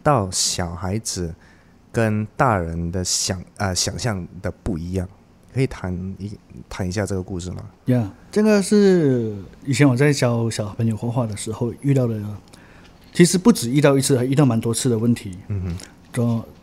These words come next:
Speaker 2: 就有一次，就有一个家长拿住小朋友的一幅画，然后就说：“哎，为什么我的孩子画这个人，人的颜色，他的脸是青色的？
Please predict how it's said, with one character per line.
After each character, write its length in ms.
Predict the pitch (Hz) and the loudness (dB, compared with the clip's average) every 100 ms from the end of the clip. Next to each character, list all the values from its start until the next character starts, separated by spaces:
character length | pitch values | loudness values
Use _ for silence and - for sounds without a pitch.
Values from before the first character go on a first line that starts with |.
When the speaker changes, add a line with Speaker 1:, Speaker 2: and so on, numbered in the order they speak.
| - | 4
Speaker 2:
就 100 | 196 | 6
有 160 | 143 | 6
一 40 | 139 | 2
次， 180 | 175 151 | 0 0
就 140 | 170 | 0
有 60 | 123 | 0
一 20 | |
个 100 | 139 | -2
家 160 | 135 123 | -2 -2
长 160 | 113 113 | -4 -6
拿 100 | 110 | -6
住 680 | 135 127 120 113 107 104 - | -4 -4 -4 -6 -10 -14 -16
小 180 | 92 131 | -2 0
朋 160 | 117 135 | 4 4
友 60 | |
的 80 | 120 | 4
一 40 | 123 | 2
幅 160 | 139 | 0
画， 300 | 123 127 98 - - - - - - | 2 0 0 -12 -20 -20 -20 -20 -4
然 100 | 127 | 0
后 60 | 131 | 2
就 80 | 139 | 2
说 180 | 135 120 | 2 2
：“哎， 180 | 196 202 143 | 2 0 0
为 120 | 185 | 2
什 140 | 156 | 4
么 100 | 127 | 4
我 80 | 120 | 4
的 80 | 113 | 0
孩 220 | 120 123 | 0 0
子 260 | 117 113 104 - - - - - - | 0 -4 -8 -14 -20 -20 -20 -16 -6
画 240 | - 170 | -2 0
这 100 | 170 | 4
个 100 | 170 | 4
人， 280 | 135 117 131 | 4 2 4
人 160 | 139 | 6
的 120 | 151 135 | 6 6
颜 220 | 123 135 | 4 4
色， 260 | 170 160 - | 2 0 0
他 80 | 135 | 2
的 80 | 135 | 2
脸 180 | 120 | 2
是 140 | 104 165 | 2 0
青 260 | - 127 | 2 2
色 200 | 120 147 | 4 2
的？ 100 | 120 | 2